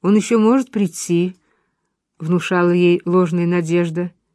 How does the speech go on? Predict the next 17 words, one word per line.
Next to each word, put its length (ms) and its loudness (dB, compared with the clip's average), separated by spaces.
Она 240 0
и 40 0
сама 360 0
понимала, 500 -2
что 180 -6
надежда 460 -2
эта 340 -4
ложная, 640 -2
но 100 -4
позволяла 520 0
ей 180 2
нашептывать 640 -4
слова 460 -2
утешения. 840 -8
Она 280 4
пыталась 460 0
читать, 680 -4